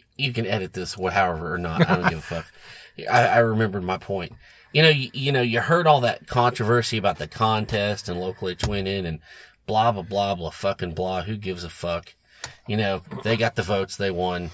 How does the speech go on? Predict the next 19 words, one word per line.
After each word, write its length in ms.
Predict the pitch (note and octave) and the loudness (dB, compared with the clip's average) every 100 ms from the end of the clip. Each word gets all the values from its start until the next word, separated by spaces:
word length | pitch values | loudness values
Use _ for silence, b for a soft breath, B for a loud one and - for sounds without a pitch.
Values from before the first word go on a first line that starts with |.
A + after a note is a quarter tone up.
| - A2+ | -14 -8
Deal 220 | E2+ E2 | -6 -6
with 100 | D#2 | -6
it. 160 | D2+ - b b b b b - | -8 -12 b b b b b -8
A-, 140 | A2+ - | -8 -2
and, 360 | A#2 B2 A2 - - | 0 0 0 -6 -4
you 140 | A#2+ | -2
know, 340 | A2+ G2+ F#2 - - | 2 0 -2 -8 2
and, 160 | D3+ E3 | 4 4
and 460 | D#3 G#3 C#4+ G#3+ G#3 | 4 2 4 2 2
let's 360 | G#3 G3 - - C#3+ | 0 2 -2 -4 -4
be 180 | D#3+ D3 | 2 4
honest, 420 | D3 D3+ A2+ - | 6 4 2 2
Local 320 | B2 B2 A#2 | 2 4 2
H 220 | A2+ - | 2 0
are 60 | G#2 | 0
not 220 | G#2+ G2+ | 2 2
a 40 | |
metal 380 | G2 G2 G#2 G2 | 0 0 0 0
band, 500 | F2 F2 E2+ G2+ C3 | -2 -4 -4 -4 -6